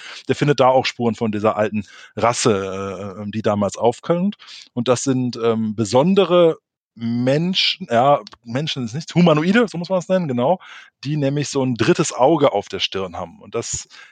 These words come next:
äh, äh, und sehr zaubermächtig sind und das kennt man ja auch, äh, heute noch bei einigen Leuten oder bei, im, im, im Myranor ist es auch gar nicht mehr ganz so selten,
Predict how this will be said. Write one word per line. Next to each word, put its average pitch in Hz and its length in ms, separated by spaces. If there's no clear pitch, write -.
äh, 101 400
äh, 98 480
und 104 120
sehr 113 120
zaubermächtig 160 580
sind 160 320
und 120 220
das - 340
kennt - 280
man 127 220
ja 117 220
auch, - 380
äh, 107 360
heute 180 260
noch 165 220
bei 147 160
einigen 139 340
Leuten 135 400
oder 120 180
bei, 113 180
im, 110 120
im, 104 300
im 107 220
Myranor 131 360
ist - 180
es - 80
auch 107 100
gar 127 120
nicht 139 160
mehr 123 80
ganz 143 160
so 151 60
selten, 131 460